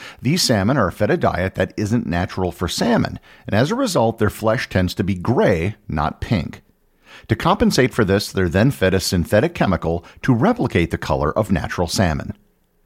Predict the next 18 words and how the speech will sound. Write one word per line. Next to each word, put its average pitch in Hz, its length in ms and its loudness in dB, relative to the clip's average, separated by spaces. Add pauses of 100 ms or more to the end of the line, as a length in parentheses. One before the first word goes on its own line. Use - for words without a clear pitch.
(420)
ButcherBox 107 680 0
sources 127 460 0 (120)
all 202 240 2
of 233 100 -2
its 220 140 -2
seafood 95 480 -2
directly 107 640 -2
from 87 220 0
independent 185 580 2
fishing 101 280 2
operations 73 680 -2 (260)
in 90 100 -2
places 90 380 0
like 78 180 2
Alaska, 113 680 0
Maine, 87 380 0
and 87 100 -2
Massachusetts. 73 840 -6